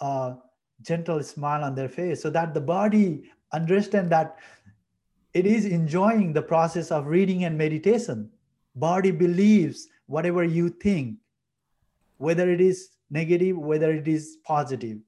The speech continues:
So I want to attach emotion, intention, and attention this, to this process, so that everyone can make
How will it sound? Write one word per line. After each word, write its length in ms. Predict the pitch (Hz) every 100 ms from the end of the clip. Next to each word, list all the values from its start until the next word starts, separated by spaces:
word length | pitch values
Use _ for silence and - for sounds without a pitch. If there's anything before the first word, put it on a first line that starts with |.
| _ _ _ _ _
So 280 | 151 135 - -
I 120 | - 143
want 340 | 156 185 196
to 120 | 208
attach 420 | 196 - 156 165 165
emotion, 720 | 156 156 160 175 - 139 110 - _ _ _ _ _ _ _ _ _
intention, 600 | 156 160 175 165 156 156
and 140 | 131 127
attention 580 | 123 - 156 151 151 143
this, 160 | 135
to 160 | - 156
this 180 | 139 -
process, 720 | - 139 143 139 120 113 _ _ _
so 120 | -
that 280 | 139 131 123 - _ _
everyone 580 | 160 170 156 131 123 120
can 220 | 117 117
make 220 | 117 117